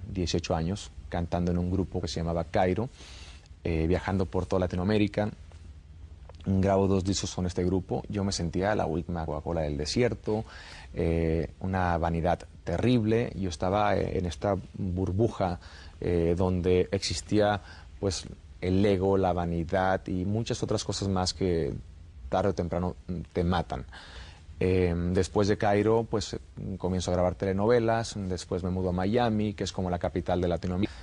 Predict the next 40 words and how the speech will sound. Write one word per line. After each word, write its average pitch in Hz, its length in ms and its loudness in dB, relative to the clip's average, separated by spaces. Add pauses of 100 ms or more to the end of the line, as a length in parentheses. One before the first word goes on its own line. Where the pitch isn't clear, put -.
(180)
eh, 98 80 -2
grabación, 95 440 2 (120)
eh, 85 520 0
después 95 580 2
me 92 80 -2
mudo 92 100 2
a, 87 140 2
a, 85 120 -6
a, - 540 -6
a - 140 -2
Los 98 200 0
Ángeles, 110 760 0 (640)
y 120 120 0
después 120 360 2
de 139 80 4
diez 123 200 4
años 139 160 2
de 120 80 0
carrera 104 280 0
yo 123 120 2
me 110 60 2
doy 110 100 2
cuenta 104 400 -2
que, 107 320 -4
que - 120 -6
estaba 98 320 -4
completamente 101 640 -2
vacío, 95 540 0 (200)
siempre 101 340 0
haciendo 98 340 0
planes 101 580 0
basados 87 680 -2
en 95 80 -4
el 95 80 -2
egoísmo. 110 500 0 (160)
Eh, 90 640 2 (220)
planes 104 360 2
que, 92 180 0 (260)
vamos, 101 300 0
no, 104 320 2